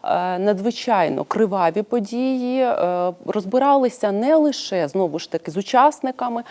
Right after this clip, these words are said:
але й з сім'ями, з родичами. Окрім того, навіть ті люди, які потрапляли на територію півострову в період влади білих, вони також зазнавали репресій, утисків і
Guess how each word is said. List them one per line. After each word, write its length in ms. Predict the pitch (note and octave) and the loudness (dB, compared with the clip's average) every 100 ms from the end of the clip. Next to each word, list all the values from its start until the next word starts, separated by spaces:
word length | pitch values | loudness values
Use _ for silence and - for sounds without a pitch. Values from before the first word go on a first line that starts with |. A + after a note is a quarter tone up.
| - | -4
але 220 | - A#3+ A3 | 4 4 4
й 40 | |
з 100 | - | 0
сім'ями, 680 | - - A#3 C4 A3+ G3+ G3+ | -16 -6 0 0 0 0 0
з 80 | D#3+ | 0
родичами. 640 | F#3 C3+ - - - C#3+ - - | 0 0 -4 -8 -8 -8 -10 -2
Окрім 340 | - C#4+ C#4+ B3 | 2 4 4 2
того, 240 | G3+ F#3 | 2 2
навіть 300 | G3+ A#3 B3 | 0 0 -2
ті 200 | - C4 | -2 0
люди, 320 | B3 F#3+ C#3 | 2 0 -2
які 280 | C#3+ - A3 | -4 -4 -8
потрапляли 800 | G3 A3 - A#3+ A3+ F#3+ C#3 C#3+ | -2 -2 0 0 2 4 4 0
на 120 | E3+ | -2
територію 580 | F#3+ A3 A#3 A3 D#3+ D#3 | 0 -2 0 0 0 -2
півострову 720 | - F#3+ C4+ G#4 - A3 G#3 - _ - | -4 -4 -2 -2 -2 -4 -4 -6 _ -20
в 80 | - | -2
період 440 | G#3 F3+ D#3 D#3 | 2 4 2 0
влади 340 | D#3+ D#3 D3 | -2 0 -2
білих, 340 | D#3 C4+ F4 D#4+ - - - | -2 2 2 0 -8 -10 0
вони 200 | G3+ G3 | 0 2
також 400 | C#4 D#4 B3+ F#3 | 2 4 2 0
зазнавали 680 | C#3+ F3 F#3+ B3 A#3 A3 G3 - - - | -2 0 2 2 2 -2 -4 -14 -20 -2
репресій, 640 | F#3 G3 G3+ D4 C#4+ - - | 0 2 4 4 4 -2 0
утисків 600 | C4+ C#4+ G#3+ - - F3+ - - - | 2 4 0 -8 -12 -12 -12 -20 -10
і 300 | - A#3 A#3 | -4 -2 0